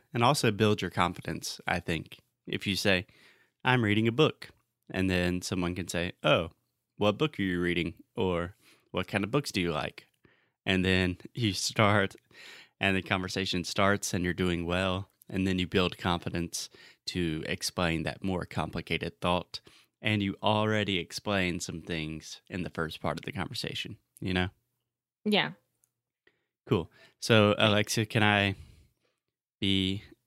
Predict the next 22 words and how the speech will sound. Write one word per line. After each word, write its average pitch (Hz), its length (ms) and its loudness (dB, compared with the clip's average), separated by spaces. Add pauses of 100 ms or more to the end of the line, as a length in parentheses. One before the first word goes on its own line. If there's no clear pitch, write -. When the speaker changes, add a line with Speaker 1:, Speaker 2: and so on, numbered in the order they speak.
(140)
Speaker 1:
an 101 120 6
English 95 280 2
teacher 101 380 0 (140)
for 92 360 0
just 98 420 -6
a - 60 -6
minute? 101 260 -2 (760)
Speaker 2:
<laughs> 254 420 -2
You're 220 320 4
supposed - 640 -2
to 220 80 -2
be. 202 280 -6 (300)
Speaker 1:
Okay, 85 360 2
so - 180 0
three 101 220 4
things. 85 400 -2 (640)
First, - 480 4 (140)
when 107 540 4
you're 113 140 0
saying 107 580 2 (280)
the 107 100 0
word 92 440 0